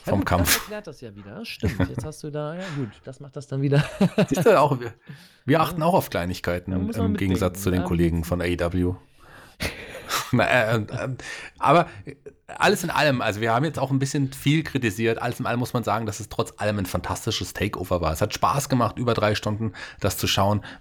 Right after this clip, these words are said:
Speaker 2: Ich habe mich sehr gut unterhalten gefühlt und dir geht's ja auch nicht anders.
Speaker 1: Ja, einmal mehr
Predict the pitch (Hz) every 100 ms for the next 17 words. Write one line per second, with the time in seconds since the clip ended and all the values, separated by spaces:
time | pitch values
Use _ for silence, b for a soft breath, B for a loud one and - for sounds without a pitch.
0 | - 131 147 151 135 143 143 135 135 101
1 | 117 135 - 101 92 101 123 - 78 85
2 | 78 - 95 73 - _ _ - 101 95
3 | 107 123 131 113 117